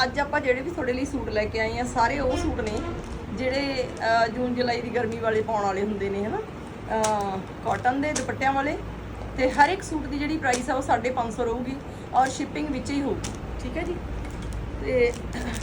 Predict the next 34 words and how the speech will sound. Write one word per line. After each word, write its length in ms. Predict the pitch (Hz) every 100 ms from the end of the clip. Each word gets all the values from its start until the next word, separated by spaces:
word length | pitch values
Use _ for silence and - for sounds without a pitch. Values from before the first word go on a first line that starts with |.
| - 269
ਲਓ 140 | 254
ਜੀ, 120 | 247
ਮੈਂ 160 | 247 285
ਤੁਹਾਨੂੰ 220 | 330 320
ਪਹਿਲਾਂ 200 | 311 320
ਕੱਪੜਾ 320 | 294 - 285
ਦੱਸ 180 | 302 240
ਦਿੰਦੀ 240 | 202 233 254
ਆ 80 |
ਕਿ 80 | 302
ਕਿੰਨਾ 260 | 285 269 247
ਕਿੰਨਾ 200 | 240 220
ਹੋਊਗਾ। 340 | 208 165 151 - - - - - - -
ਜਿਹੜਾ 220 | 269 320
ਸ਼ਰਟ 400 | 370 269 269 277
ਆ, 140 | 311 370 - - - - 269
ਸਵਾ 220 | 247 269
ਦੋ 180 | 277 285
ਮੀਟਰ 240 | - 285
ਤੋਂ 160 | 294 302
ਪਲੱਸ 340 | 247 220 -
ਹੋਊਗਾ, 240 | 240 262
ਪਰ 180 | 285 269
ਢਾਈ 260 | 269 294 262
ਮੀਟਰ 240 | 220 233
ਤੋਂ 140 | 214 240
ਘੱਟ 140 | 262 226
ਹੋਊਗਾ। 300 | 175 156 151
ਸ਼-, 280 | - 285 - 254
ਸਲਵਾਰ 340 | 233 226 240
ਵੀ 140 | 302
ਢਾਈ 220 | 302 302 254
ਮੀਟਰ 240 | 247 254
ਤੋਂ 120 | 269